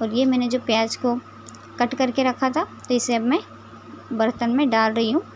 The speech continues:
और इसका ब्रिस्ता बना लेंगे। तो देखिए, तेल अभी थोड़ा आपको कम लग रहा होगा, लेकिन ये धीरे-धीरे जैसे ही प्याज पकने लगेगी, soft हो जाएगी, तो इसमें तेल perfect हो जाएगा। अभी ये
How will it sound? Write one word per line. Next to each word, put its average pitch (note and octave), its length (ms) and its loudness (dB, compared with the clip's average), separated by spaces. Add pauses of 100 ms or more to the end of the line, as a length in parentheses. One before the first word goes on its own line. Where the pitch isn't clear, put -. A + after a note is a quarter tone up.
(420)
और A#3 60 2
इसका D4+ 320 0 (220)
ब्रिस्ता G#3+ 440 2
बना G3+ 260 2
लेंगे। G3 300 2 (720)
तो G#2+ 100 0
देखिए, G3+ 460 -2 (1400)
तेल C4 380 4
अभी C4 160 4
थोड़ा B3+ 340 4
आपको B3+ 320 2
कम B3+ 300 2
लग D4 200 4
रहा C4 120 6
होगा, C4 260 4 (260)
लेकिन A#3 420 2
ये B3+ 180 4 (440)
धीरे-धीरे A#3+ 560 4
जैसे A#3+ 260 2
ही C#4 80 2 (100)
प्याज B3 260 2
पकने - 400 2
लगेगी, C4 440 4
soft C4+ 500 2
हो D#4 80 6
जाएगी, B3+ 380 4 (800)
तो A3 60 2
इसमें A3+ 360 2
तेल B3+ 320 2 (120)
perfect A#3 400 0
हो A#3 100 4
जाएगा। G#3+ 460 2
अभी G#3+ 240 2
ये A#3 140 4